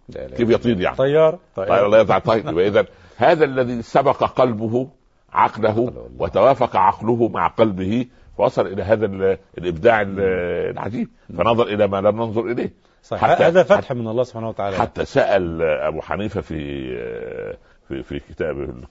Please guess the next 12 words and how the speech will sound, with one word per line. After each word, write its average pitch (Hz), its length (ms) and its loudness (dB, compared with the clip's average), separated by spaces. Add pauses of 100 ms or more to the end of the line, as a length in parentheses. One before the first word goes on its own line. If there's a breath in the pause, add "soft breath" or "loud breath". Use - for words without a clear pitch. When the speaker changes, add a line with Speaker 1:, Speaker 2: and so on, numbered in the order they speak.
(140)
Speaker 2:
الكتاب - 340 -2
بتاع 78 160 -6
الفتاوى 80 340 -4
الهندية، 82 400 -2
يسأل 78 300 -6
يقول 80 280 -8
إيه؟ 71 220 -6 (800 soft breath)
يقول: 95 200 -2
"لو 92 380 0
أن 110 240 -4
راكبا 101 720 0
مسافراً 87 680 -4